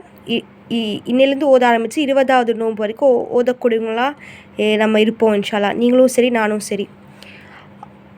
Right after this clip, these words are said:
அல்லாஹும், அல்லாஹும் மக்ஃபிர் லனா துனூபனா வ ஹதாயானா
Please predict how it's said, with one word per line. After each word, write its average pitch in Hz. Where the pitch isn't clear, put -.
அல்லாஹும், 262
அல்லாஹும் 254
மக்ஃபிர் 254
லனா 233
துனூபனா 240
வ 233
ஹதாயானா 247